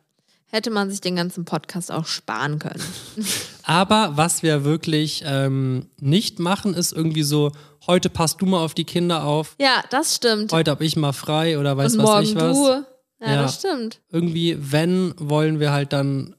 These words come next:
Speaker 2: auch am liebsten, weil wir so wenig Zeit zu zweit haben.
Speaker 1: Ja.
Speaker 2: Klingt lustig, weil wir eigentlich immer rund um die Uhr zusammen sind, aber so wenig Zweisamkeit haben, dass wir irgendwie mal rausgehen, ins Kino gehen können, was essen gehen können oder so.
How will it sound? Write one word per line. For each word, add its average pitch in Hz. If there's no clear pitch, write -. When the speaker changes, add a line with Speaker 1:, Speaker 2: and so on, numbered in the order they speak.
Speaker 2:
auch 143
am 139
liebsten, 143
weil 151
wir 151
so 165
wenig 170
Zeit 156
zu -
zweit 156
haben. 143
Speaker 1:
Ja. 220
Speaker 2:
Klingt 143
lustig, 147
weil 127
wir 131
eigentlich 147
immer 156
rund 151
um 185
die 151
Uhr 175
zusammen 156
sind, 143
aber 135
so 147
wenig 147
Zweisamkeit 143
haben, 143
dass 139
wir 147
irgendwie 143
mal 139
rausgehen, 143
ins 147
Kino 151
gehen 143
können, 147
was 139
essen 151
gehen 139
können 131
oder 131
so. 143